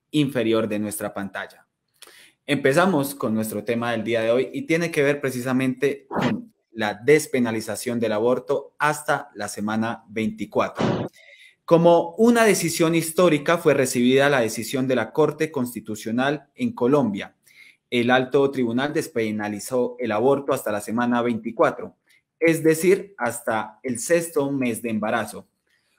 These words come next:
Durante meses el tema fue dilatado por las autoridades, complicaciones administrativas, reclamos de organizaciones contrarias a la medida y por la división de la sociedad colombiana, entre otros factores.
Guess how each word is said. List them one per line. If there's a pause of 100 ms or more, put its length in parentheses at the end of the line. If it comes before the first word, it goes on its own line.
Durante
meses
el
tema
fue
dilatado
por
las
autoridades, (100)
complicaciones
administrativas,
reclamos
de
organizaciones
contrarias
a
la
medida (440)
y
por
la
división
de
la
sociedad
colombiana,
entre
otros
factores.